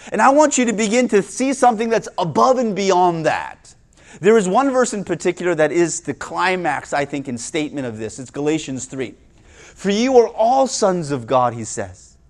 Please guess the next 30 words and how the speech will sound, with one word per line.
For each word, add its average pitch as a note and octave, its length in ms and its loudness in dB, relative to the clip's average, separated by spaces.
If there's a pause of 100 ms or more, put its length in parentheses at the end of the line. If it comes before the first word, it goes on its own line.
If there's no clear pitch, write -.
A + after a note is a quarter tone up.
(200)
You're B3+ 160 -6
all C#4+ 340 6
sons E3+ 320 0
of C#3+ 140 -4
God C#3 300 0
through D#3+ 160 -14
Christ C4 640 -6 (260)
Jesus. F#3 640 -4
For - 340 -6
all C#4 380 6
of A#3 100 -4
you A3+ 140 -2
who F3+ 80 -6
were E3 160 0
baptized G3+ 720 -2
into C4+ 320 -6
Christ, A3 720 -2 (920)
that F#3+ 140 -6 (640)
what G#3 180 2
you A3 100 0
look G#3+ 320 -4
like, A#2+ 420 -12 (920)
not G#3+ 240 -2
Jew F3+ 360 -4
or F#3+ 100 -4
non-Jew, D#3+ 640 -4 (1120)
but D3 180 -6
you've G3 280 -4
clothed A#3+ 600 4
yourself. - 840 -4